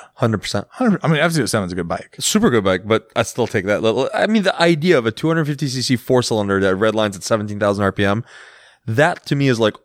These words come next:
Speaker 1: old school motorcycle talk. I get so excited about that. That's like getting, it's like Aprilia said, "Oh, we're gonna bring the two, two-stroke R S two fifty back." I would get
Speaker 2: Yeah.
Speaker 1: just as excited about it.
Speaker 2: Yeah, that's fair. I like where your head's at on that one.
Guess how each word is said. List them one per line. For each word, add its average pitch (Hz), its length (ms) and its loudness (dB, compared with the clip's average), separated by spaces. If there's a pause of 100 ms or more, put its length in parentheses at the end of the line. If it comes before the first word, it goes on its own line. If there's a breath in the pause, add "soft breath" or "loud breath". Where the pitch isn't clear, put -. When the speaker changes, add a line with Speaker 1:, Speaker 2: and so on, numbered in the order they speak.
Speaker 1:
old 131 280 4
school 117 440 0
motorcycle 104 580 0
talk. - 400 -10 (340)
I 120 40 0
get 120 160 0
so 139 220 0
excited 95 380 0
about 80 220 -6
that. 85 140 -8 (340 soft breath)
That's - 300 -6
like 190 140 0 (200)
getting, 190 340 0 (720 soft breath)
it's 165 100 -2
like 202 120 0
Aprilia 180 380 4
said, 156 160 2
"Oh, 156 120 4
we're 151 160 4
gonna 156 140 2
bring 147 180 0
the 123 280 2
two, 131 220 0
two-stroke 123 480 0
R 120 120 4
S 110 100 0
two 117 100 -2
fifty 92 260 -6
back." 78 300 -8
I 127 60 4
would 123 80 4
get 123 140 4
Speaker 2:
Yeah. 113 120 -2
Speaker 1:
just 123 180 -2
as 104 120 -2
excited 87 340 0
about 85 220 -2
it. 127 60 -2
Speaker 2:
Yeah, 117 340 0
that's 101 160 -6
fair. 87 360 -6
I - 80 -4
like 107 140 -4
where 98 80 -4
your 90 80 -4
head's 90 140 -8
at 90 100 -6
on 87 80 -10
that 87 160 -14
one. 120 180 -20